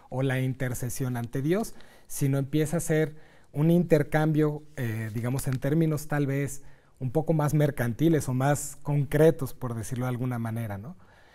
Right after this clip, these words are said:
Si uno se fija en las ceremonias que se realizan en diferentes poblaciones rurales, con lenguas indígenas sobre todo, lo que empezamos a ver es que en medio de toda esta ceremonia aparece el maíz, ¿no?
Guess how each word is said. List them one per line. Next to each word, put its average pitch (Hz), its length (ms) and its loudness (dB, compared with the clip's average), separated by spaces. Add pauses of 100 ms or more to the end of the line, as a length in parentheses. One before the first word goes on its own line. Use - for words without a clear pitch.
(300)
Si - 220 0
uno 185 180 8
se 185 160 4
fija 175 640 0
en 123 500 -2
las 120 160 -2
ceremonias 139 680 2
que 131 120 -6
se 120 140 -6
realizan 131 600 -2 (300)
en 127 120 -4
diferentes 135 480 -2
poblaciones 135 760 -4 (160)
rurales, 139 600 0
con 117 280 -8
lenguas 131 420 -4
indígenas 147 540 -2
sobre 131 260 -6
todo, 156 320 -4 (500)
lo 139 180 4
que 156 80 4
empezamos 170 560 4
a 185 60 4
ver 165 180 6
es 156 120 0
que 151 400 0 (160)
en 139 200 2
medio 180 300 6
de 151 120 2
toda 165 220 2
esta 147 180 -6
ceremonia 156 500 -2
aparece 143 380 -6
el 135 100 -2
maíz, 135 440 -4 (340)
¿no? 135 220 -8